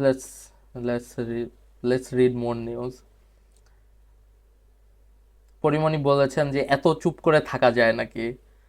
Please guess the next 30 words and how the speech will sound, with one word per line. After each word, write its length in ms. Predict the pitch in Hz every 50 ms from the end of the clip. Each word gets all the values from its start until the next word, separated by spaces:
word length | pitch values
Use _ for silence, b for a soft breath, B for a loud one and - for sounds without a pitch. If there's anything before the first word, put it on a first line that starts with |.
| _ _ _ _ _ _ -
So 80 | - 175
yeah, 260 | 160 175 202 202 151
that's, 320 | 135 151 160 160 - 143 175
that's 160 | 180 180 -
what, 260 | 220 208 175 143 139
that, 140 | 160 175 - 151 - - _ - 139 139 135 - - 127
that's 220 | - 165 165 - -
why 120 | 233 208 202 -
she's 200 | 196 165 135 131
going 300 | 139 135 139 139 139 135
to 260 | 151 147 143 135 120 - -
jail। 300 | 117 113 120 123 135 151 - _ _ -
I 120 | 123 117
mean, 140 | 123 123 123
she's 220 | 123 - 143 131 131 - - _ _ _ _ - -
eventually 580 | 147 139 160 170 180 180 214 214 202 185 151
going 220 | 135 131 131 127 131
to 40 | 127
jail। 240 | 117 117 120 123 131 131 B B B B B
মনে 160 | 139 147 151 156
হয় 120 | 165 175
না 120 | 180 165
যাবে, 380 | 135 127 110 107 107 113 113 120
আমার 220 | 123 120 123 131
মনে 180 | 131 127 131 131
হয় 220 | 127 131 127 127
যে 140 | 123 127 131
শেষ 280 | 131 - 139 127 127 -
পর্যায়ে 460 | - 131 127 123 120 127 123 123 120
গিয়ে 340 | 117 123 127 123 123 120